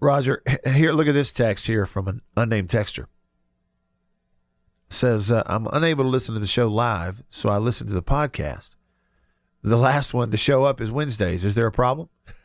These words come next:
<laughs> Well, <clears throat> no, because we didn't have a show yesterday. I'm telling you, man, if, if there's one little hiccup in posting the podcast of this show, people will light me up, and I like it.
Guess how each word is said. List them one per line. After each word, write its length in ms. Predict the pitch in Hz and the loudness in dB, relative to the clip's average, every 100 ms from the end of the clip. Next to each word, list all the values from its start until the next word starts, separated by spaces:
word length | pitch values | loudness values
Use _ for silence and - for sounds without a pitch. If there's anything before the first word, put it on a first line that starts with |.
| - | 0
<laughs> 100 | 160 - - _ - - - - - | 2 2 -4 _ -20 -18 -18 -18 0
Well, 380 | 143 156 143 - _ | 4 6 4 0 _
<clears throat> 100 | - | 0
no, 500 | 151 135 165 196 139 | 2 2 2 4 2
because 260 | 123 120 | 0 0
we 80 | 127 | 2
didn't 180 | 135 135 | 2 2
have 180 | 170 196 | 0 0
a 20 | |
show 220 | - 120 | 0 2
yesterday. 580 | 101 98 - 92 78 - _ _ _ _ _ _ _ - | 2 0 -2 -6 -6 -8 _ _ _ _ _ _ _ 2
I'm 220 | 160 170 | 2 2
telling 320 | - 160 156 | 0 0 0
you, 100 | 123 | 0
man, 360 | 107 104 107 139 - | 0 0 0 -4 -4
if, 200 | 139 135 _ _ _ _ _ _ 135 | -2 -2 _ _ _ _ _ _ -2
if 160 | 139 | 2
there's 280 | 190 196 147 | 4 4 4
one 340 | 139 180 202 196 | 0 0 0 0
little 240 | 196 180 | 0 2
hiccup 500 | 156 160 139 113 - - | 2 2 2 0 -2 -6
in 160 | 123 | -2
posting 440 | 107 151 147 143 123 | 2 4 2 -2 -2
the 100 | 110 | 0
podcast 640 | 135 131 120 120 113 - | 2 2 2 0 0 -2
of 80 | 95 | 0
this 140 | 117 | 0
show, 340 | - 127 127 - _ _ _ _ _ - | 2 2 2 -2 _ _ _ _ _ 2
people 300 | 151 - 127 | 2 4 2
will 180 | 113 | 2
light 380 | 107 147 156 - _ | 4 4 4 0 _
me 300 | 139 147 143 - | -4 -2 -2 2
up, 300 | 135 107 107 | 2 2 0
and 100 | 127 | 2
I 60 | |
like 300 | 160 190 - | 4 4 0
it. 100 | 95 | -8